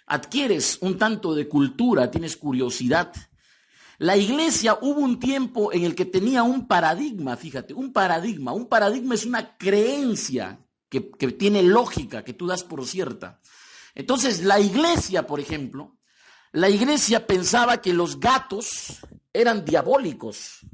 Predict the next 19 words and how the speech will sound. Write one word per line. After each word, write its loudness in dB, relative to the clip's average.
La 6
Iglesia 0
creía 2
eso, -2
la 0
Iglesia -2
creía 0
que -2
el 2
gato 0
era 4
un 0
animal -2
satánico. -2
Y -2
entonces 2
la 2
Iglesia 4
ordenó 2